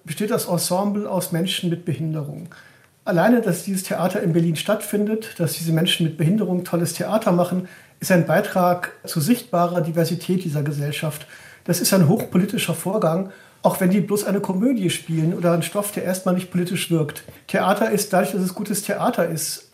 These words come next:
ein Teil der demokratischen Öffentlichkeit. Ich glaube nicht, dass es unbedingt weiterhilft, plakativ sich auf eine Bühne zu stellen und zu sagen, "Wir mögen keine Nazis." Das kann man machen, das kann man auch bleiben lassen. Theater wird interessant, wenn es Widersprüche ausformuliert.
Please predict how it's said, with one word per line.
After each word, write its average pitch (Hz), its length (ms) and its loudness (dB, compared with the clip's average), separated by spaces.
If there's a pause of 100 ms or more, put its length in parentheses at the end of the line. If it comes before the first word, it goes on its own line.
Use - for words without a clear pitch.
(160)
ein 175 140 0
Teil 170 300 2
der 175 160 -2
demokratischen 175 560 0
Öffentlichkeit. 160 680 -2 (480)
Ich - 120 -8
glaube 180 260 4
nicht, 233 240 4
dass 175 120 0
es - 320 -4 (100)
unbedingt 185 380 0
weiterhilft, 170 640 0 (400)
plakativ 190 680 -2
sich - 180 -8
auf - 120 -6
eine 175 120 2
Bühne 208 300 0
zu 190 140 -6
stellen 180 560 2
und 147 100 -4
zu 175 80 -4
sagen, 165 440 2
"Wir 165 80 0
mögen 165 220 -2
keine 160 200 -2
Nazis." 143 800 -4
Das - 140 -14
kann 165 120 0
man 160 160 2
machen, 214 240 0
das 185 140 -2
kann 175 100 -2
man 165 100 -4
auch 139 100 -6
bleiben 170 340 0
lassen. 160 320 -2 (540)
Theater 202 340 4
wird 190 100 2
interessant, 202 720 2 (300)
wenn 185 200 0
es 185 220 -2
Widersprüche 190 600 2
ausformuliert. 151 800 -6